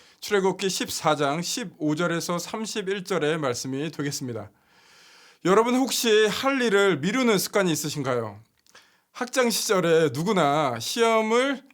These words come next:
벼락치게 한 기억이 있을 줄 압니다. 미루고 미루고 미루다가 시험 전날 공부할 양이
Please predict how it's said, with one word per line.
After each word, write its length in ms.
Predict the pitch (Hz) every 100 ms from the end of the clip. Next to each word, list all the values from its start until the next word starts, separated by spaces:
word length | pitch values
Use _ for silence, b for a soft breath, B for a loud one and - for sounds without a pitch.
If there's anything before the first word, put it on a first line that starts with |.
| -
벼락치게 680 | - 185 220 - - 156 160
한 280 | 147 123
기억이 560 | 120 151 135 135 175 196 -
있을 260 | 147 165
줄 140 | 160 143
압니다. 380 | 120 117 110 - b b b b b b -
미루고 520 | 220 269 247 247 240
미루고 400 | 214 214 208 190
미루다가 680 | 156 160 151 180 165 113 - b b
시험 340 | - 254 233
전날 720 | 185 160 180 165 156 165 123 -
공부할 480 | 160 185 202 202
양이 320 | 180 160 190